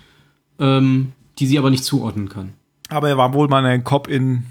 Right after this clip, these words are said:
Speaker 2: New York in den vierzigern und fünfzigern.
Speaker 1: Mhm.
Speaker 2: Passt das so in die Superheldenzeit?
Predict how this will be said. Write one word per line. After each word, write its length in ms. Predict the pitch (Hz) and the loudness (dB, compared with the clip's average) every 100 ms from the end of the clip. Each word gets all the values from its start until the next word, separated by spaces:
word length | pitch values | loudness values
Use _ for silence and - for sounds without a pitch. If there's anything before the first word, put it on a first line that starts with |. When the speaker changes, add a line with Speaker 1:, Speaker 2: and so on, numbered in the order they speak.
| - | -6
Speaker 2:
New 120 | 131 | 0
York 340 | 127 135 127 120 | 2 4 2 0
in 60 | |
den 120 | 113 | -6
vierzigern 500 | 110 120 123 127 120 | -4 -6 -4 -4 -2
und 100 | 117 | -4
fünfzigern. 680 | 107 131 123 - 98 98 101 _ _ _ _ _ _ - | -4 -6 -6 -10 -12 -12 -14 _ _ _ _ _ _ -4
Speaker 1:
Mhm. 360 | 143 131 233 - _ _ _ _ _ _ _ _ _ _ _ _ _ _ _ _ | -2 0 -2 -10 _ _ _ _ _ _ _ _ _ _ _ _ _ _ _ _
Speaker 2:
Passt 240 | - 117 - | -8 -6 -4
das 140 | 139 | -2
so 100 | 143 | 0
in 120 | 135 | 0
die 120 | 131 127 | 0 0
Superheldenzeit? 960 | 127 131 160 175 185 - 190 226 - | -2 0 0 0 -4 -6 -4 -4 -8